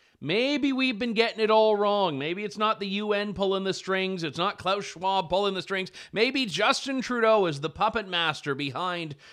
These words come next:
the New World Order. Do, do you buy into this, that all of these people, that they magically came around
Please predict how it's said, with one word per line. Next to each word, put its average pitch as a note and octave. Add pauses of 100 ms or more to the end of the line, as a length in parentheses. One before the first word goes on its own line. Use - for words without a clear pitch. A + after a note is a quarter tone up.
(140)
the D3+
New F#3
World D#3+
Order. D3+
Do, A#3
do A#3+
you E4+
buy D4+
into D4
this, C#3+
that G3
all C4+
of C4+
these C4+
people, F#3+
that E3+
they F#3+
magically A#3
came B3+
around F#3+